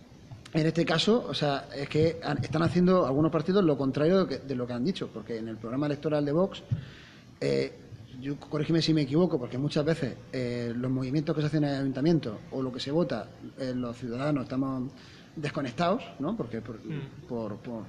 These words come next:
Speaker 1: porque no estamos allí en el ayuntamiento y no sabemos el funcionamiento interno, solo lo que leemos y, y escuchamos en los medios, pero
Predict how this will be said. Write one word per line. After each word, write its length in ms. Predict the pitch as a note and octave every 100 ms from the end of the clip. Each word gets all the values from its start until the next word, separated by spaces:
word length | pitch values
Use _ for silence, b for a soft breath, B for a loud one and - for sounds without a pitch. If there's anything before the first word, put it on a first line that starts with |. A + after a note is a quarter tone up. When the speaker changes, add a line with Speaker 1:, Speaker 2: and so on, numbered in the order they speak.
| -
Speaker 1:
porque 180 | A2+ A#2
no 80 | B2+
estamos 260 | C3+ C3+ B2
allí 100 | C#3+
en 60 |
el 100 | C#3
ayuntamiento 500 | C3+ C3+ D3+ A3+ D#3
y 120 | B2+ B2+
no 160 | C#3+
sabemos 380 | C3+ C#3 D3 D3
el 40 | C3+
funcionamiento 540 | D#3 C#3 D3 E3 D#3
interno, 500 | D3 D3+ E3 D#3 D3 B B B B
solo 280 | - F#3 F3+
lo 160 | D#3+
que 100 | D3+
leemos 420 | C#3+ D3+ E3 D#3 D#3
y, 120 | D3 D#3
y 80 | D3
escuchamos 400 | C3 C3 D3+ D3+
en 60 |
los 80 | D3
medios, 260 | E3+ F#3+ G3+
pero 280 | D3 C3